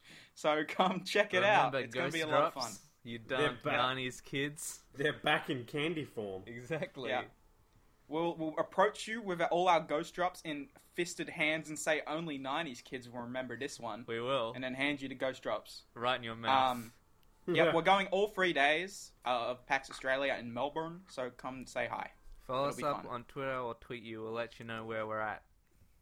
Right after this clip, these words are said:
Speaker 2: what
Speaker 1: Mm-hmm.
Speaker 2: we're doing.
Speaker 1: Yep, we'll let you know where we're at. We'll let you know what we're wearing. Everything you need to know.
Speaker 2: <laughs> All the essential stats.
Speaker 1: Yes.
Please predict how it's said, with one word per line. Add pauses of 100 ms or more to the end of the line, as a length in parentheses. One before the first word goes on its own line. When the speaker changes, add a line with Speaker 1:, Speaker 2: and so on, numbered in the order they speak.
(200)
Speaker 2:
what
Speaker 1:
Mm-hmm.
Speaker 2:
we're
doing. (1000)
Speaker 1:
Yep,
we'll
let
you
know
where
we're
at.
We'll
let
you
know
what
we're
wearing.
Everything
you
need
to
know. (280)
Speaker 2:
<laughs>
All
the
essential
stats. (640)
Speaker 1:
Yes.